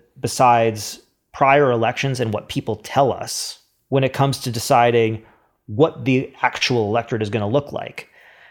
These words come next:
And so ultimately it forces pollsters to come up with, you know, again, there's a likely voter model that says, "Okay, well, how are we gonna include people in this electorate?" But then underlying that, again, is, is an,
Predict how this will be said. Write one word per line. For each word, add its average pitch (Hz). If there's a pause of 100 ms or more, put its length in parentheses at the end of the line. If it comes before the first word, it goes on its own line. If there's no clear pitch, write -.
(340)
And 160
so 175
ultimately 202
it 139
forces 156
pollsters 127
to 123
come 117
up 151
with, 131
you 143
know, 117
again, 113
there's 101
a 104
likely 131
voter 120
model 117
that -
says, 110
"Okay, 120
well, 107
how 135
are 139
we 135
gonna 123
include 123
people 123
in 107
this 101
electorate?" 175 (220)
But 160
then 160
underlying 165
that, 127
again, 151
is, 117
is 117
an, 120